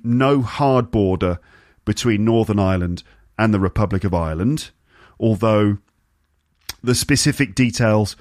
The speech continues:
will need to be agreed in the coming months.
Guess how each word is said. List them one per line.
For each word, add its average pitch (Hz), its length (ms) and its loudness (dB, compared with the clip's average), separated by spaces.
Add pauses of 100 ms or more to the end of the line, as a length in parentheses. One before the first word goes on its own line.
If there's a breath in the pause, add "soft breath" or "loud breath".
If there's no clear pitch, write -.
(280 soft breath)
will 135 220 2
need 139 280 0
to 120 80 0
be 107 120 0
agreed 98 400 -2
in 95 120 -2
the 92 80 -4
coming 92 360 -4
months. 104 480 -4